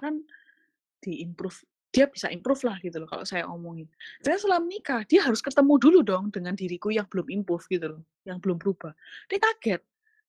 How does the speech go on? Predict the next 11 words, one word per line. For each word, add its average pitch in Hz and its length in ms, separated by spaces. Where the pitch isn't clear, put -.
"Loh, 170 100
Yang, 285 160
kamu 392 140
kok - 180
gini?" 190 340
gitu. 190 200
Terus 294 180
aku 339 180
sih 330 140
kayak, 277 240
"Loh, - 100